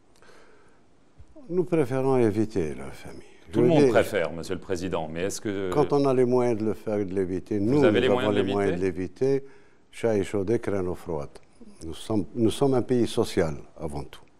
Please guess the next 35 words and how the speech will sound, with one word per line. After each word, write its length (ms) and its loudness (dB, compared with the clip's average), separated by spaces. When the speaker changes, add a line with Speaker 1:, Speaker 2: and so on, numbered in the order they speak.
Speaker 1:
Nous 120 -2
sommes 240 2
un 80 6
pays 560 2
où 240 2
les 160 2
transferts 540 -2
sociaux 580 -2
se 180 -4
font 200 -2
avec 240 -2
des 140 -2
sommes, 520 0
euh, 260 -6
euh, 340 -12
énormes, 420 2
énormes. 400 -2
Et 640 6
je 140 -6
pense 420 -6
que 240 -4
c'est 160 -6
son 220 -4
droit, 540 0
c'est 340 -12
son 220 -4
dogme. 400 2
Le, 260 -10
le 240 -6
F 140 -8
M 160 -4
I, 160 2
c'est 180 -2
d'aller 380 2
ju-, 180 -8